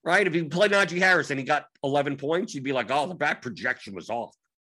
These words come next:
It was, like, almost twenty-one." It's like, no, it was between ten and thirty-one. Right? Like, you have to know what a normal distribution curve, like, we, I'll show you. I always show these things.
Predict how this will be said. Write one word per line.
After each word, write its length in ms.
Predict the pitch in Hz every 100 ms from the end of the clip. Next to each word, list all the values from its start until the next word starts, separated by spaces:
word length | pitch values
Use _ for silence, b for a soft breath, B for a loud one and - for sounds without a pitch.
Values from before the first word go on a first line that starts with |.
| _ _ _ -
It 40 |
was, 140 | 233
like, 120 | 127 117
almost 260 | 143 131
twenty-one." 580 | - 160 165 190 190 -
It's 140 | 82
like, 160 | 104 92
no, 220 | 95 110
it 40 | 160
was 100 | 104
between 380 | 110 110 127
ten 300 | 120 110 127
and 200 | 143 139
thirty-one. 600 | - 160 185 101 127 175 - _ _ _ _ _ _ _ _
Right? 380 | 131 160 175 - _ _ _ _ _ _ _ _ _ _ _ _ -
Like, 180 | 113 110
you 120 | 135
have 120 | 147
to 80 | -
know 320 | 160 147 135 147
what 180 | 147 117
a 40 |
normal 460 | 117 135 147 147 135
distribution 800 | 135 127 131 113 135 - 87
curve, 160 | - 85 _
like, 220 | 87 87
we, 120 | 107
I'll 160 | 110 113
show 360 | - - 160 113
you. 120 | 78
I 200 | 101 110
always 200 | 135 139
show 240 | 139 117
these 200 | 80 -
things. 400 | - _ _ -